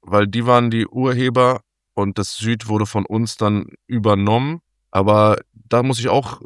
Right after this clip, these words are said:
sagen, das erste Mal habe ich diesen Begriff auf dem Air Max Music eins Mixtape gehört. Da gab's irgendwie, da gab's ja mehrere hundert Killer Bar, nee, hundert Bars Songs. Also es war noch eine Zeit, ich weiß noch, da war ich,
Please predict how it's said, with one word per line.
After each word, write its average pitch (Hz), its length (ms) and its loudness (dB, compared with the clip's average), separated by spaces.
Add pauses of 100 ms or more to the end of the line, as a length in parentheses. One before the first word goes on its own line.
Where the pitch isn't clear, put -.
sagen, 120 680 0
das 107 140 -6
erste 135 360 -2
Mal 135 180 0
habe 123 120 0
ich 110 60 -8
diesen 117 200 -2
Begriff 110 400 -4
auf 110 180 -2
dem 117 120 -8 (120)
Air 120 200 0
Max 131 300 -4
Music 127 360 -4
eins 120 300 -2
Mixtape 110 540 -4
gehört. 95 460 -4 (140)
Da 104 180 2
gab's 113 220 2
irgendwie, 110 300 2
da 107 160 2
gab's 110 220 0
ja 113 60 -2
mehrere 113 600 0 (320)
hundert 117 480 -2
Killer 143 240 2
Bar, 131 320 2
nee, 123 120 0
hundert 120 260 0
Bars 135 500 0
Songs. 170 400 -6 (140)
Also 110 140 2
es 101 40 0
war 135 120 6
noch 127 100 2
eine 127 100 2
Zeit, 135 300 0
ich 113 100 -4
weiß 131 160 2
noch, 110 80 -2
da 98 160 0
war 113 120 6
ich, - 200 -6